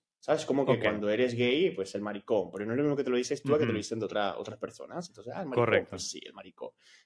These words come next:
Speaker 1: Eh, aquí se dice, o sea, las drag no decimos así, "Ah, las transvestis, aquí está una transvesti". ¿Vale? O sea,
Speaker 2: Ok.
Speaker 1: se lleva de esta forma como de la parte más, no tan, ay, eh, drag queen, sino travesti. O sea,
Speaker 2: Ujú.
Speaker 1: soy un travesti y ya está.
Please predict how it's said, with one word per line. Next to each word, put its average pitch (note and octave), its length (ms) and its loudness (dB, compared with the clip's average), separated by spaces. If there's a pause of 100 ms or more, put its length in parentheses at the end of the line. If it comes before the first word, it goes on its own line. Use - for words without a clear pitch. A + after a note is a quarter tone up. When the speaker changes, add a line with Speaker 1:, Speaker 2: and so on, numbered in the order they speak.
(120)
Speaker 1:
Eh, G#2 260 2
aquí G2+ 200 -2
se F#2 160 -6
dice, F2+ 280 -4
o - 60 -4
sea, F#2+ 140 -4
las F#2 140 -8
drag F#2 240 -8
no A#2 80 2
decimos A#2+ 300 2
así, G#2 240 -4
"Ah, B3 180 -10
las - 140 -12
transvestis, C3 460 -2
aquí B2+ 140 -10
está F3+ 120 -6
una G3+ 100 2
transvesti". D#3 560 0 (600)
¿Vale? G2 220 -2
O - 20 2
sea, G2+ 240 0
Speaker 2:
Ok. A#2 220 -4
Speaker 1:
se F#2+ 180 0
lleva C3 240 6
de E3 60 8
esta D3+ 180 0
forma D#3 380 4
como G2+ 480 -2
de F#2+ 220 -10
la G2+ 100 -2
parte A2 300 -4
más, A#2+ 680 -6 (140)
no A#2+ 240 -4
tan, C#3 360 0
ay, F#3 360 -12
eh, A2 480 -4
drag B2+ 340 2 (160)
queen, B2 300 0
sino A2 560 0
travesti. F#2+ 460 -4
O A2+ 40 -2
sea, G2+ 140 -2
Speaker 2:
Ujú. - 0 -
Speaker 1:
soy F#2 160 -10
un G2 80 -6
travesti G#2 360 -2
y - 40 -8
ya - 60 -2
está. - 320 -10